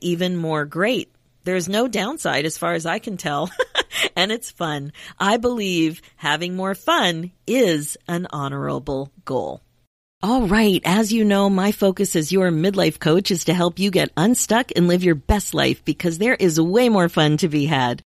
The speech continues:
If you want to finally focus on getting unstuck, like, step on the gas already,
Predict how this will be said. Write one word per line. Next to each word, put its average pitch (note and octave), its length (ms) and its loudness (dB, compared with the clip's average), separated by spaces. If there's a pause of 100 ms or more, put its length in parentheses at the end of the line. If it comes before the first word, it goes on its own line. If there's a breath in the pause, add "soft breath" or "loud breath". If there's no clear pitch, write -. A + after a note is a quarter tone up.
(240)
If F#3 140 0
you C#4 140 2
want G4 100 0
to F#4 60 0
finally A#3 380 2
focus F#3 420 0
on E3 120 0
getting D#3 280 0
unstuck, C#3+ 580 -2
like, C3+ 480 -4
step - 300 0
on D3 120 4
the D3 80 2
gas C#3 320 0
already, F3 500 2